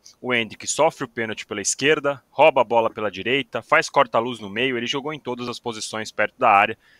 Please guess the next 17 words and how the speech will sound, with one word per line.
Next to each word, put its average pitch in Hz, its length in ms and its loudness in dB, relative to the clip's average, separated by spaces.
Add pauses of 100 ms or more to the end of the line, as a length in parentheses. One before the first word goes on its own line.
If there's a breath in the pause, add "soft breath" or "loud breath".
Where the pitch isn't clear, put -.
(160 soft breath)
que - 60 0
era 127 100 2
o - 20 -8
que - 100 0
a 131 40 2
gente 123 300 -4
tanto 123 240 -8
pedia. 127 500 -4 (240)
Não 120 300 -2
o 117 60 0
Endrick 117 300 -4
jogando 107 380 -2
aberto, 117 480 0
grudado 104 400 0
na 104 80 -6
linha 104 220 -10
lateral, 101 500 -2